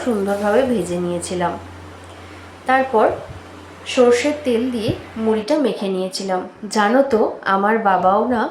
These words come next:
এইভাবে মুড়ি মাখা খেতে খুব ভালোবাসে। প্রতিদিন সন্ধেবেলায় আজও এভাবে সর্ষের তেল দিয়ে মুড়ি মেখে ওপরে বাদাম ছড়িয়ে সাথে একটা যে কোনো ভাজা দিয়ে চা নিয়ে বসে পড়েন।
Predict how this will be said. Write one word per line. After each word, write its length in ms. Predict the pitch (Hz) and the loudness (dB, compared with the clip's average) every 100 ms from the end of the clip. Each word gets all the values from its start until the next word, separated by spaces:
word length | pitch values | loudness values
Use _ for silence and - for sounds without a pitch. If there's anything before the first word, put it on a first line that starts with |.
| - | -4
এইভাবে 460 | 208 202 202 214 233 | -6 -2 0 2 2
মুড়ি 300 | 220 190 190 | 0 -4 -4
মাখা 280 | 196 208 | -4 -4
খেতে 280 | 220 226 247 262 | -4 -4 -6 -6
খুব 260 | - 208 180 | -2 -2 0
ভালোবাসে। 560 | 180 175 175 175 - 190 - - - - - | -2 0 0 -2 -6 -12 -18 -18 -16 -8 2
প্রতিদিন 520 | 214 202 226 269 285 | 4 4 0 0 2
সন্ধেবেলায় 720 | 285 254 247 233 208 196 262 - - - - | 4 6 6 4 4 2 -2 -6 -20 -12 0
আজও 600 | 208 214 220 202 262 - - | 2 4 4 4 4 0 -2
এভাবে 520 | 220 202 240 233 226 | 0 2 2 4 4
সর্ষের 460 | 254 254 196 - 269 269 | 4 4 4 4 2 4
তেল 240 | 277 269 | 2 2
দিয়ে 160 | 269 269 | 2 2
মুড়ি 340 | 247 214 226 | 2 2 2
মেখে 380 | 247 247 233 277 | 2 2 2 0
ওপরে 360 | 220 202 220 226 | 2 4 6 6
বাদাম 460 | 208 196 196 233 254 | 6 2 4 0 2
ছড়িয়ে 540 | 277 233 196 190 320 - - - | 4 4 2 0 -2 -8 -20 -16
সাথে 460 | - 240 208 226 247 | -4 0 2 4 4
একটা 340 | 240 240 247 | 4 4 2
যে 160 | 214 214 | 2 -2
কোনো 320 | 233 233 226 | 0 2 0
ভাজা 440 | 208 202 196 240 | 2 0 2 0
দিয়ে 400 | 226 214 196 294 - - - - - - - - - - - - | 2 -2 -2 -4 -6 -20 -20 -20 -20 -20 -20 -20 -18 -18 -20 -6
চা 260 | 220 202 | 0 0
নিয়ে 280 | 196 208 262 | 0 2 2
বসে 360 | 233 196 190 185 | 2 0 0 2
পড়েন। 320 | 190 185 180 | 4 4 2